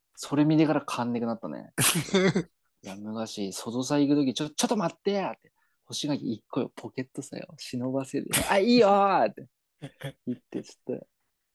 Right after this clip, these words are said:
Speaker 1: かくれんぼとかしな-、ちょ、かじりながらとかやってっけんだけどよ。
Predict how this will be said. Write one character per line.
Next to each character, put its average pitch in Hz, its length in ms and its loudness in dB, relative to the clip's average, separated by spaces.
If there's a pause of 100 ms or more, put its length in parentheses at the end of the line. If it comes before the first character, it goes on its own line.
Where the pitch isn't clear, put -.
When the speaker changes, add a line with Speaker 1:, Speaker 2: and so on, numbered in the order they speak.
(120)
Speaker 1:
か - 220 -12
く - 180 -4
れ 156 100 2
ん 165 140 -2
ぼ 156 100 0
と 151 80 2
か 147 80 0
し - 120 -10
な-、 - 100 -10
ち - 120 -10
ょ、 - 60 -20
か 127 220 -2
じ 151 180 0
り 156 120 0
な 156 140 0
が 156 100 -2
ら 156 120 2
と 151 60 6
か 147 60 6
や 127 100 6
っ - 60 -4
て - 120 -4
っ 135 120 4
け 156 80 0
ん 147 40 -2
だ 151 80 4
け 135 100 2
ど 110 80 4
よ。 - 200 -4